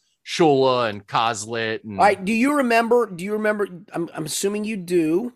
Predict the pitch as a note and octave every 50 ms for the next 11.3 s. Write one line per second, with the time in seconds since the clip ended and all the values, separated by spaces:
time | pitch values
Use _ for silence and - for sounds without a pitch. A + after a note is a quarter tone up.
0 | _ - _ _ - A3 - G#3 D#3+ D#3+ F3 F3+ F#3 G3 F#3 F#3 F3+ F3+ E3+ E3
1 | E3+ F3+ F#3 F3+ F3 F3 E3 - - - - F3+ F3 F3+ F3+ F3 E3 - - -
2 | - F3 F3 F3 F#3 F3 F3 E3+ E3+ E3+ F3 F3 F3 F3 F3+ F3+ F3 - - -
3 | F#3 F#3+ F#3 G3 G#3+ G3+ G#3 G#3+ G3 _ _ - - A2+ B2+ C#3 C#3+ - - C3+
4 | D#3 D#3+ D3 C#3+ D#3 D#3+ - - C#3+ C#3 C3 C3 C3 G#2+ A2 A2+ C3 C#3 C#3+ D3
5 | C3+ B2 C3+ C3+ C3+ - - - A#2+ B2+ C3+ C3+ C#3 D3+ D#3 D#3 D3+ D3 D3 C#3
6 | - _ _ _ - B2 C#3+ D#3+ F3 F3 C#3 D3+ D3+ D3+ D#3 D#3+ D3 D3 D3+ D#3
7 | E3 E3+ E3 D#3+ E3+ D#3+ - E3 F#3+ A#3+ - - - G2+ F2+ - G#2+ F#2 - G#3+
8 | A3 E3+ A#3+ G#3 F#3 A3 G3+ - - - F3+ G#3 G3 G3+ F#3 D#3+ F#3 E3+ E3+ D3
9 | D3 E3+ F3+ A3 A#3 - - A3 A#3 G#3+ F#3+ F3+ - - D#3 D#3 D3 C#3 A#2+ -
10 | - - C3+ A#2 A2+ A#2 A#2 A2+ - B2 A#2 - - B2+ - - - - - -
11 | - - - - -